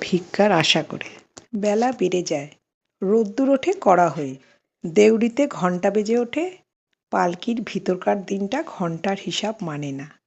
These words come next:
সেখানকার বারোটা সেই সাবেক কালের, যখন রাজবাড়ির সিংহদ্বারে সভাভঙ্গের ডঙ্কা বাজত। রাজা যেতেন স্নানে চন্দনের জলে।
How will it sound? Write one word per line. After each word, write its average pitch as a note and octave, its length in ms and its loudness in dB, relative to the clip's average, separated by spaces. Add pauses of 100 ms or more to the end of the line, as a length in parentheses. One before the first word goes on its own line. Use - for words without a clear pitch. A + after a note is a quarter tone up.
(840)
সেখানকার D4+ 640 2
বারোটা A#3+ 500 6
সেই B3+ 240 2
সাবেক F#3+ 460 -2
কালের, D3+ 280 -4 (580)
যখন B3 340 0
রাজবাড়ির A3 560 2
সিংহদ্বারে B3+ 840 0
সভাভঙ্গের A3 800 0
ডঙ্কা E3+ 360 0
বাজত। D3 440 -8 (880)
রাজা D#3+ 380 -4
যেতেন F3 380 -4
স্নানে F#3 460 -6
চন্দনের D#3+ 640 -4
জলে। C3+ 360 -12